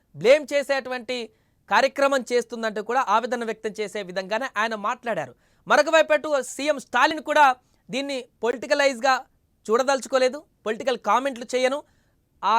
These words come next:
రకంగా మాట్లాడకూడదు అంటున్నారు స్టి-, సీఎం నేరుగా. కానీ but ప్రభుత్వ వర్గాల నుంచి, పోలీసుల నుంచి, ఇప్పుడు ఆ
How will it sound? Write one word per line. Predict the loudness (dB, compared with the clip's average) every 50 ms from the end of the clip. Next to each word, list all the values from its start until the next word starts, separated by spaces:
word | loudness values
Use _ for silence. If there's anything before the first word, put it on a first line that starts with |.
| 0 0
రకంగా | -2 -4 -2 -2 -2 2 4 2
మాట్లాడకూడదు | 2 2 2 2 2 2 0 _ 0 0 0 0 -2 -6 -8 _ _ -6 -6
అంటున్నారు | -6 -4 -6 0 2 2 2 2 0 -6 -12
స్టి-, | _ -12 -10 -10 -10 -10 -8
సీఎం | -4 0 0 0 0 2 2
నేరుగా. | 4 4 4 2 -2 -2 -2
కానీ | -6 -6 -6 -8 -12 _ _ _ _ _ _ _ _ _ -2
but | -2 2 4
ప్రభుత్వ | 2 4 4 2 2 4 4
వర్గాల | 4 4 4 2 2 2
నుంచి, | -2 -6 -4 -6 -4 -2 0
పోలీసుల | 0 0 0 -2 -6 -8 -8 -8 -8
నుంచి, | -8 -6 -6 -6 -6 -6
ఇప్పుడు | -6 -6 -4 -4 -4 -4 -4
ఆ | -4